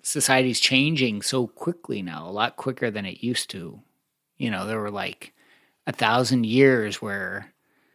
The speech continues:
life was pretty much the same as it was a hundred years before, and a hundred years before that, and a hundred years before that. You know, like,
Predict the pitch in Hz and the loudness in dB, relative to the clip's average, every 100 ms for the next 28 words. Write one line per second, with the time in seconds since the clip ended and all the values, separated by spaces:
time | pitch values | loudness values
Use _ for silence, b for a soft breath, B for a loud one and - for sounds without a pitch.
0 | _ _ _ _ _ - 113 117 117 - | _ _ _ _ _ 2 2 2 -2 -4
1 | - 135 131 123 117 - 104 - 120 117 | 4 6 6 4 2 2 2 2 2 0
2 | 107 107 107 110 107 104 95 - - - | -2 -4 -4 -4 -4 -4 -4 -4 -4 -10
3 | _ _ _ _ 127 - 120 113 104 104 | _ _ _ _ -2 0 0 0 -2 -4
4 | 95 - - 127 107 82 - - 143 113 | -6 -10 -2 -2 -2 -6 -12 -12 -6 -4
5 | 104 123 107 98 98 92 98 - 104 104 | -2 -2 -4 -6 -8 -8 -10 -8 -6 -4
6 | 90 - - 104 127 117 107 104 95 - | -6 -10 -12 -6 -4 -4 -6 -8 -8 -12
7 | - 104 104 95 82 - _ 156 143 123 | -10 -8 -6 -6 -8 -12 _ 4 4 6
8 | 123 127 123 107 - - - | 4 4 2 -2 -4 -8 -18